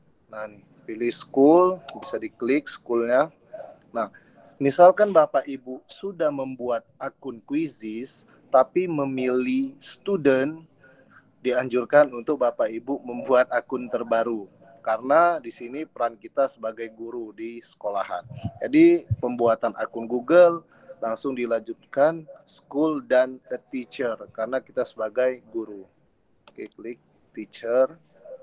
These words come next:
Nah,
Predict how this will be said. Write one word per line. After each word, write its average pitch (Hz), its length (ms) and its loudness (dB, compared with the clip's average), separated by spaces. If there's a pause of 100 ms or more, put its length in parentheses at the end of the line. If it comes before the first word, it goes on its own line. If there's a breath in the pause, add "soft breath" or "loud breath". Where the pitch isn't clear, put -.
(2750)
Nah, 92 160 -14